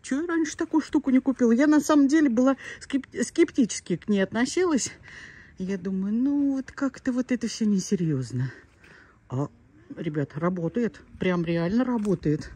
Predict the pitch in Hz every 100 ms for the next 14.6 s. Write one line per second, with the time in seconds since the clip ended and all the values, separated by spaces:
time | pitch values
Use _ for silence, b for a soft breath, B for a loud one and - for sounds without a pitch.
0 | B B B B 190 214 226 233 320 330
1 | 240 196 190 - 196 175 165 - 165 220
2 | 233 - 170 196 190 185 180 170 B B
3 | B B - 196 202 190 - 208 196 -
4 | 220 208 - 180 180 - B B B B
5 | - 202 - 220 175 165 170 175 156 -
6 | - - - B B - 214 226 180 180
7 | - 196 185 180 190 180 180 190 196 190
8 | 240 269 208 - 175 190 214 208 190 214
9 | 196 - 202 - 226 - 202 151 151 151
10 | 143 _ B B B - - - - 466
11 | 156 - - - 240 277 269 233 226 -
12 | - 311 254 - - 226 - 196 180 185
13 | 427 - B B B 156 151 135 - 135
14 | 180 302 - 247 180 165